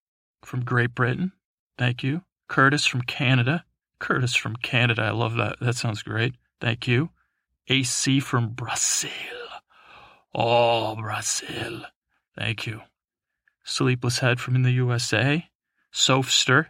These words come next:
from the U S A. Daisy from the U S A. Matt White, twenty-two from the U S A. Thank you. Anthony says we're better than Ambien.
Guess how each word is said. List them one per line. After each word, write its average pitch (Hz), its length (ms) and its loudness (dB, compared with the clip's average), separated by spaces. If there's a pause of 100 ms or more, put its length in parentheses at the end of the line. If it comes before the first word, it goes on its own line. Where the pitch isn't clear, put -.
(240)
from 131 200 0
the 131 80 6
U 131 200 4
S 123 160 0
A. 139 320 2 (1500)
Daisy 156 2000 2
from 113 260 -6
the 104 60 -6
U 107 160 -4
S 101 240 -6
A. 107 320 -6 (1000)
Matt 117 280 -2
White, 120 300 0 (100)
twenty-two 123 880 -2 (120)
from - 180 -12
the 147 60 -6
U 147 120 -6
S - 160 -4
A. 165 120 -2
Thank 139 360 -6
you. 190 220 -2 (720)
Anthony 143 640 2 (320)
says 123 240 -4
we're 127 100 -4
better 120 380 2 (240)
than 120 160 0
Ambien. 120 440 2